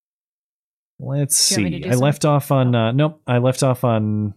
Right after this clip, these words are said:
Speaker 1: Knuckle Hunky Buck, where he's the next one up. Uh, was that a Canadian sex offender expert or expert sex offender? It was a Canadian sex offender expert as far as the, uh,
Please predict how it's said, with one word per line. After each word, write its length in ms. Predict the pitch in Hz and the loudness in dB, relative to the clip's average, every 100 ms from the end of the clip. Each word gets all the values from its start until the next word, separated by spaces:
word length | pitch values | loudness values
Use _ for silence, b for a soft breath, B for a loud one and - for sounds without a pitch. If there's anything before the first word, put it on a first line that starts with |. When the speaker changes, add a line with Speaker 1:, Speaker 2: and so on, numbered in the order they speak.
| _ _ _ | _ _ _
Speaker 1:
Knuckle 340 | 117 127 127 110 | -2 0 0 0
Hunky 320 | 127 127 107 | 0 0 0
Buck, 380 | 80 73 - - _ _ _ _ _ _ - _ _ - | -2 -8 -10 -18 _ _ _ _ _ _ -20 _ _ -14
where 320 | - 95 87 87 | -6 -6 -4 -6
he's 260 | 110 117 101 | -4 -4 -2
the 100 | 101 | -4
next 280 | 92 - | -4 -6
one 120 | 92 98 | -4 -2
up. 220 | 113 - B B B B | -2 -6 B B B B
Uh, 480 | 98 98 98 98 95 - _ _ _ _ | -2 0 2 0 -2 -8 _ _ _ _
was 160 | - 131 | -2 0
that 160 | 190 233 | 2 0
a 40 | |
Canadian 800 | - 175 156 180 208 202 196 196 - | 0 2 4 2 2 2 2 0 -2
sex 380 | - 160 156 - | 0 2 2 0
offender 380 | 170 160 160 147 | 0 2 2 2
expert 540 | 143 - 160 151 147 - | 0 0 0 0 -2 -4
or 320 | 113 110 110 - | 2 2 2 0
expert 500 | 127 - 139 127 - | -2 0 0 0 0
sex 320 | - 120 - | 0 0 -2
offender? 380 | - 90 80 90 | -4 -6 -6 -2
It 80 | |
was 200 | 147 143 | 2 4
a 200 | 139 131 - B B | 4 2 0 B B
Canadian 640 | - 151 139 170 196 196 185 | -2 2 4 4 2 2 0
sex 460 | - - 151 156 175 | 0 2 0 0 0
offender 520 | - 143 135 123 123 | 2 2 2 2 0
expert 500 | 113 113 - - 123 - | -2 0 -2 -6 -6 -2
as 160 | 107 | -2
far 200 | - 113 | 0 0
as 140 | 110 95 | 0 0
the, 220 | 104 92 | 0 0
uh, 160 | 85 | -2